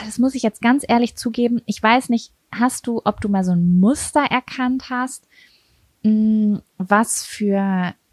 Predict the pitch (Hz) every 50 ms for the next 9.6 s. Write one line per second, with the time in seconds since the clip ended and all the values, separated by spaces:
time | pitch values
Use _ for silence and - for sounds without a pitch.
0 | _ _ _ - - - - 247 254 - - 226 214 208 190 196 185 185 - 175
1 | 180 175 175 175 180 175 175 - - 151 156 - - - - 277 311 - - -
2 | - - - - 165 156 156 156 156 165 - 175 190 214 302 427 _ _ _ _
3 | _ _ - - - - - _ _ _ _ - - 269 - 240 220 247 233 -
4 | 226 214 214 214 208 190 - 180 - - 208 226 262 262 277 - 233 220 202 190
5 | 180 - 202 196 226 285 - - 233 190 - 170 175 - - 196 202 214 214 196
6 | 185 180 175 - - - 233 247 277 302 320 349 - - - - _ _ - 208
7 | 190 202 202 196 185 220 233 269 311 349 330 320 320 311 - - - 240 208 202
8 | 202 247 285 - _ - - 175 175 175 175 160 - - 175 170 170 170 170 185
9 | 220 269 285 269 - - 226 220 - - 208 185